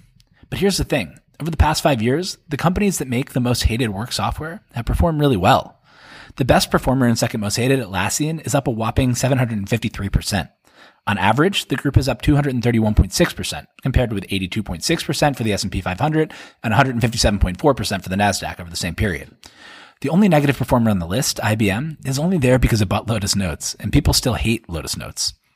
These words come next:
If you bought an equally weighted basket of the companies that make the software that business users hate the most five years ago and added when newly public companies I P O'd,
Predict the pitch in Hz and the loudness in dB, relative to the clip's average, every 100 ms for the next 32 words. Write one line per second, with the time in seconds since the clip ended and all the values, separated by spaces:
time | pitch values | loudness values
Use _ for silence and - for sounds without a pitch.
0 | _ - - - - _ _ - 127 202 | _ -20 -20 -20 -20 _ _ -6 0 4
1 | 254 196 120 135 160 147 107 113 87 73 | 4 2 2 4 4 4 2 0 -2 -4
2 | - 95 98 104 107 113 104 107 101 98 | -4 -6 -4 -4 0 0 0 -2 -2 -2
3 | 104 110 107 120 98 95 98 98 98 90 | 0 2 2 0 0 -2 0 0 -2 -2
4 | - 101 - 127 123 95 78 - - 107 | -4 -4 0 2 4 4 2 0 -2 0
5 | 110 110 80 76 76 117 - - 127 98 | 2 0 0 -4 -6 -8 -10 -2 0 2
6 | 98 104 101 95 95 98 98 92 90 95 | 2 2 2 2 2 2 0 -2 -4 -4
7 | 87 87 85 90 107 92 87 | -4 -2 -2 -2 -2 -4 -6